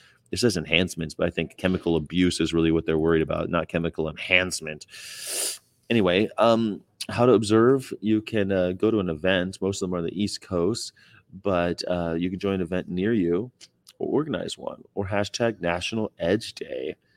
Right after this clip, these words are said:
Isn't that interesting? Nineteen ninety-nine, the straight edge movement launched this national day. So I was already in Germany. So this is way after when I was, I knew straight edge kids, with an event held in Boston under the name Edge Fest. Straight edge is a subculture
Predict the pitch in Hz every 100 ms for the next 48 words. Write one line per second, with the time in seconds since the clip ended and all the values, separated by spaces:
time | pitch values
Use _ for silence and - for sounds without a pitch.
0 | _ _ _ _ _ _ - 160 180 147
1 | 147 143 143 139 120 135 143 123 107 120
2 | 92 87 98 127 120 87 - 92 90 87
3 | 95 92 80 85 87 92 92 - - _
4 | _ 90 - 90 117 135 127 95 87 107
5 | 101 92 87 92 123 90 87 87 80 78
6 | - 98 87 80 78 - 87 - - _
7 | 101 104 85 85 95 92 85 82 82 90
8 | 95 82 - 80 - 92 87 - 87 80
9 | 78 - 82 80 - - - - _ _
10 | _ - 85 85 82 98 104 95 90 -
11 | 78 95 98 92 78 - 95 87 85 82
12 | - 90 117 110 - - - - - _
13 | _ _ _ _ - - - - 113 120
14 | 101 90 85 - 131 131 131 127 117